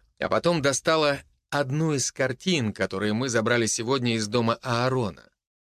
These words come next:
По ее губам скользнула загадочная улыбка. «Учти, у меня с собой нет молотка и гвоздей», проговорил я.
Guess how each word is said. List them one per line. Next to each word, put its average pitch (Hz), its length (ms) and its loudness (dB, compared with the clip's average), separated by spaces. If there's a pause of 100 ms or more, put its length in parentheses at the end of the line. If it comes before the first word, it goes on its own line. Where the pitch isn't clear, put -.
(360)
По 98 80 0
ее 104 300 0
губам 113 340 2
скользнула 113 540 0
загадочная 110 760 -2 (100)
улыбка. 113 640 -2 (1000)
«Учти, 156 480 2
у 147 100 4
меня 143 280 0
с - 60 -2
собой 156 280 0
нет 147 220 0
молотка 127 540 2
и 123 40 2
гвоздей», 110 720 0 (300)
проговорил 104 600 2
я. 98 340 -2